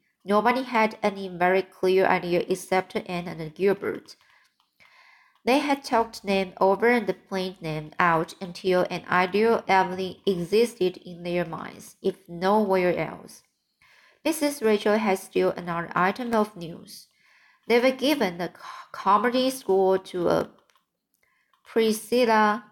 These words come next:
Grant. "Didn't you go to Queen's with a girl of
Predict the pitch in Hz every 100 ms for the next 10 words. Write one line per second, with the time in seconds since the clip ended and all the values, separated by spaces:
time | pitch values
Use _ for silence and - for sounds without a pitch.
0 | _ - 196 160 - - _ _ _ -
1 | 233 226 208 214 214 208 202 202 - 214
2 | 214 214 - 202 202 196 196 196 196 -
3 | 196